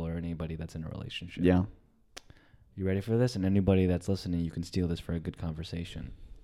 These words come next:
Speaker 1: You look at them, and I'm looking at you,
Speaker 2: Mm-hmm.
Speaker 1: and I go, "Your wife is named Sydney,
Speaker 2: Mm-hmm.
Speaker 1: obviously." And I go, and I'm asking you this one question. What makes Sid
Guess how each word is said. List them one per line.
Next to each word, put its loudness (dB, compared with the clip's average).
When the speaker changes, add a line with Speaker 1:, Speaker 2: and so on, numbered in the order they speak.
Speaker 1:
You 0
look 6
at 2
them, 0
and -2
I'm -2
looking 0
at -6
you, -8
Speaker 2:
Mm-hmm. 6
Speaker 1:
and 10
I 0
go, -2
"Your 0
wife 0
is -2
named -2
Sydney, -4
Speaker 2:
Mm-hmm. 2
Speaker 1:
obviously." 6
And -10
I -4
go, -4
and -8
I'm -2
asking -6
you -6
this -10
one -6
question. -10
What -2
makes -2
Sid -4